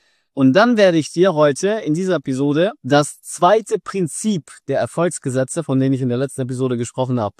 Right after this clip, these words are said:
Also das zweite Prinzip der Dinge, die du drauf haben musst, die du beachten musst, wenn du richtig denken möchtest, ähm, erklären. Weil das passt einfach gerade wie Faust auf Auge.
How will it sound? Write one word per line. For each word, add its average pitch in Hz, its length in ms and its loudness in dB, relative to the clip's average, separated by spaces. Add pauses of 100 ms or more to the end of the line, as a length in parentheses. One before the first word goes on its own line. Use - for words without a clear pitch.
Also 120 460 0 (400)
das - 180 -10
zweite 185 320 2
Prinzip 160 540 -4 (440)
der 202 300 6 (140)
Dinge, 156 460 4
die 139 140 -4
du 131 240 0
drauf 151 480 2
haben 123 240 0
musst, 117 240 -2
die 120 60 -6
du 110 60 -6
beachten 147 340 -2
musst, 143 180 -4
wenn 131 80 -2
du 123 60 -2
richtig 139 320 -8
denken 139 260 -6
möchtest, 147 480 -6 (420)
ähm, 131 260 0
erklären. 123 420 -2
Weil 120 80 0
das 143 220 -4 (180)
passt - 360 2
einfach 170 380 0
gerade 151 320 2
wie 139 100 -4
Faust 151 380 0
auf 123 120 -4
Auge. 139 460 4